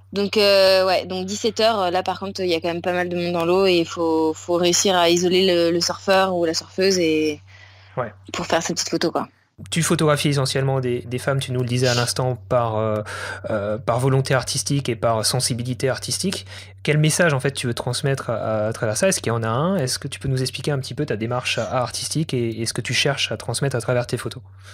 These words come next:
Speaker 1: Bah alors, en-, enfin, je pense pas qu'il y ait vraiment un message particulier que je veux faire, euh, enfin, que je veux transmettre. Mais, et je m'étais même pas, en fait, au début, euh, quand j'ai commencé à prendre les photos, je me suis même pas posé la question de ce que je voulais prendre en photo ou pas, si c'était des femmes, des hommes, des enfants, euh, je...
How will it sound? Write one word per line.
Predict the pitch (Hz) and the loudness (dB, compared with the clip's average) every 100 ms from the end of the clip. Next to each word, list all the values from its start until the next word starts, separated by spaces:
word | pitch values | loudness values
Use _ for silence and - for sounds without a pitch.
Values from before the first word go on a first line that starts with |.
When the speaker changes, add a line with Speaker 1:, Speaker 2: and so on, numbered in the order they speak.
| - - - - - - - - 240 | -20 -20 -20 -20 -20 -20 -20 -4 2
Speaker 1:
Bah | 233 220 | 4 4
alors, | 214 214 | 4 2
en-, | 220 214 - | -2 -4 -10
enfin, | - 202 | -4 -2
je | 202 | -2
pense | - 247 | -4 -4
pas | - 330 | -2 -2
qu'il | - | 2
y | 233 | 2
ait | |
vraiment | 196 202 226 254 | 2 0 2 2
un | 233 202 | 2 2
message | 220 233 262 - | 0 0 -2 0
particulier | 220 202 220 - 202 214 | -4 -2 -4 0 2 2
que | |
je | 190 | -2
veux | 180 | 0
faire, | 180 180 | 0 2
euh, | 180 170 165 160 | 2 2 2 0
enfin, | 151 165 160 | -2 -2 -2
que | 185 | -4
je | 185 | 0
veux | 190 | 0
transmettre. | 185 196 - 202 220 - - - - - - - | 0 -4 -2 -2 -2 -8 -20 -20 -18 -18 -12 -2
Mais, | 190 185 185 180 180 170 | 2 4 6 6 6 6
et | |
je | 190 | 4
m'étais | 202 180 | 2 2
même | 196 208 | 2 2
pas, | 233 277 262 | 4 4 4
en | |
fait, | 214 226 - - | 2 -6 -10 -6
au | - | -2
début, | 202 208 233 247 233 | 0 0 2 2 4
euh, | 190 180 175 | 4 2 0
quand | 190 | -2
j'ai | 185 | -2
commencé | 196 196 202 | -2 0 0
à | |
prendre | 196 196 | 0 -2
les | 180 | -4
photos, | - 247 | -2 -2
je | 226 | 0
me | |
suis | 190 202 | -2 0
même | 202 | 2
pas | 233 | 2
posé | 233 214 | 2 2
la | 202 | 2
question | 202 190 220 220 | 0 -4 -2 0
de | 196 175 | 2 2
ce | 170 | 0
que | - | -2
je | 180 | 0
voulais | 185 180 | 2 2
prendre | - 208 | 2 0
en | 196 | 0
photo | 190 190 | -2 -2
ou | 180 | 2
pas, | 196 202 | 4 4
si | 202 180 | 2 -6
c'était | 175 175 | -4 -2
des | 170 | 0
femmes, | - 185 185 | 0 0 0
des | 170 175 | 0 2
hommes, | 180 190 | 0 -2
des | 170 | -4
enfants, | 165 180 180 185 | -4 -2 -2 0
euh, | 165 | -2
je... | 160 156 151 | 0 0 0